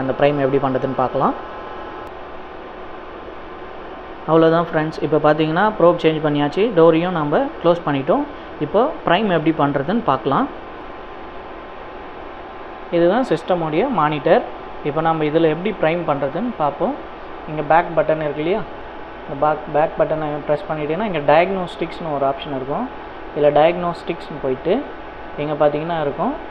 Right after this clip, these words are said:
ப்ரைம் ஃப்ளூயிடிக் அப்படின்னு இருக்கு இல்லையா, so இதுக்குள்ள போயிட்டீங்கன்னா பிப்பட்டார்னு இருக்கு இல்லையா, பிப்பட்டார், டிஸ்பென்ஸ் ப்ரோப், so சப்ஸ்ட்ரேட், இது மூணு தான் ப்ரைம்.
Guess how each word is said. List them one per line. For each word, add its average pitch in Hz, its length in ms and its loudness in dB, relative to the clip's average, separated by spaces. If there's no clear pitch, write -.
ப்ரைம் 208 280 2
ஃப்ளூயிடிக் 175 520 0
அப்படின்னு 143 300 -2
இருக்கு 135 200 -4
இல்லையா, 151 180 -2
so 170 80 -6
இதுக்குள்ள 147 400 2
போயிட்டீங்கன்னா 143 420 0
பிப்பட்டார்னு 190 720 6
இருக்கு 143 200 -2
இல்லையா, 147 260 4
பிப்பட்டார், 151 520 4
டிஸ்பென்ஸ் 156 460 -2
ப்ரோப், 143 240 2
so 220 80 -2
சப்ஸ்ட்ரேட், 147 520 2
இது 151 180 0
மூணு 180 140 2
தான் 220 180 2
ப்ரைம். 143 220 4